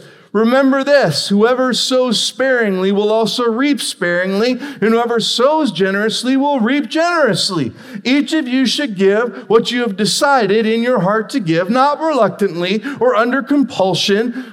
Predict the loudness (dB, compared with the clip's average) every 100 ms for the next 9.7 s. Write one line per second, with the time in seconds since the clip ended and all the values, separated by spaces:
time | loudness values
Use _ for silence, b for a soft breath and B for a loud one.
0 | -6 0 0 2 2 4 4 2 0 -6
1 | -20 -14 0 4 4 4 0 -4 0 2
2 | 2 2 0 0 -2 -2 -2 -2 -2 0
3 | 0 0 0 0 -2 -8 -8 -6 0 4
4 | 4 2 2 2 2 2 0 0 0 0
5 | -2 -2 -2 0 4 4 4 0 0 0
6 | 0 -2 -4 -2 -2 -2 -2 -4 -2 0
7 | 0 0 2 0 -2 -2 -2 -2 0 0
8 | 0 0 0 -2 0 0 0 0 -2 -2
9 | -2 -2 -2 -2 -2 -2